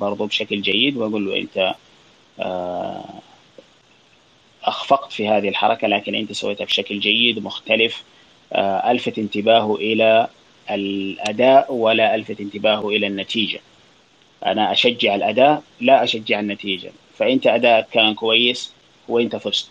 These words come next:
وأنت أداءك كان كويس ومع ذلك خسرت، فما في مشكلة في هذه النقطة. طبعا أنا من ألعب معاه كطفل كبير، آه، عفوا، ككبير، كرجل، كإنسان كبير، وأنا ألعب مع هذا الطفل،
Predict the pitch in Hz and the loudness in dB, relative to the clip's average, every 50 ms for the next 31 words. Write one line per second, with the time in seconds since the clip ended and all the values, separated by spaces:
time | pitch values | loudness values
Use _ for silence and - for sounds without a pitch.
0 | - - 113 117 127 123 - 127 123 131 139 139 117 123 - - - 170 165 160 | -8 -4 0 0 2 4 4 4 4 6 6 6 6 6 4 2 4 6 6 6
1 | 151 - 131 120 120 117 113 117 120 - - - 117 113 107 110 110 113 113 107 | 4 4 4 4 4 4 4 2 0 -2 -4 -4 -4 -4 -2 0 0 0 0 0
2 | 113 - - - - 104 95 - _ _ - - - _ _ _ _ _ _ _ | -2 -6 -14 -14 -12 -12 -12 -12 _ _ -20 -20 -20 _ _ _ _ _ _ _
3 | - 123 120 131 135 135 - 135 120 117 107 - - - 101 101 95 - 104 104 | -2 2 4 4 4 4 2 0 -2 -2 -2 -2 -2 0 0 -2 0 0 0 0
4 | 101 98 95 92 92 95 - - - - - _ _ _ _ _ _ _ _ _ | 0 0 -4 -6 -8 -12 -14 -14 -16 -16 -16 _ _ _ _ _ _ _ _ _
5 | - 117 113 117 120 123 123 123 120 117 110 113 127 135 143 139 127 120 120 117 | 2 4 4 4 2 2 2 0 0 0 0 2 4 4 4 6 4 4 4 2
6 | 117 117 123 117 113 - 107 - 127 120 - 107 104 - 104 98 95 92 98 - | 2 4 2 2 2 0 -6 -8 -6 -4 -4 -4 -4 -6 -4 -2 0 0 0 0
7 | - - _ _ - 101 95 - 107 - 107 120 123 - - 110 107 107 - 110 | -2 -8 _ _ 0 4 4 4 4 2 2 2 2 2 0 -2 -2 -2 -4 -2
8 | - 127 123 131 120 104 98 - - 110 107 113 104 104 98 - - - 113 117 | 0 2 4 4 2 2 0 -2 -2 -2 0 0 -2 -2 -6 -8 -8 -6 -4 -4
9 | 123 120 - - 135 123 110 - 117 107 123 117 107 104 104 107 113 120 123 113 | -2 -2 0 0 0 0 0 -2 -2 0 2 2 2 2 0 0 0 -2 0 0
10 | 107 101 - 104 107 117 113 107 107 - - 139 - - 151 151 | -2 -2 -2 -4 -4 -2 -2 -2 -4 -4 -4 -2 2 2 4 2